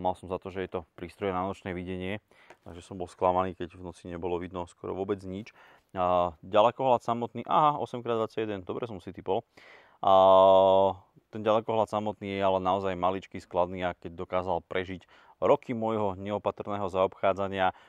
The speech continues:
a, tak si myslím, že zaslúži čestné miesto na výstave vyslúžilcov.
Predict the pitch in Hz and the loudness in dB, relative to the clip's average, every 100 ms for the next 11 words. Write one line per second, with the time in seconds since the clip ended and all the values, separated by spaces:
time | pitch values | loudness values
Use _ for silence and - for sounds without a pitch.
0 | _ - 85 82 80 82 - 92 92 95 | _ -4 0 0 0 -6 -10 -10 -10 -10
1 | 90 92 85 _ 95 90 87 95 90 87 | -8 -6 -8 _ -6 -6 -6 -10 -12 -12
2 | _ _ _ _ - 113 - 107 95 82 | _ _ _ _ -8 -6 -6 -8 -8 -10
3 | - 92 95 - 98 90 _ _ _ _ | -12 -10 -10 -4 -4 -4 _ _ _ _
4 | - 80 90 90 92 - 98 87 80 80 | -12 -12 -12 -16 -10 2 2 2 -6 -14
5 | - 92 90 90 - 82 | -12 -10 -6 -6 -6 -6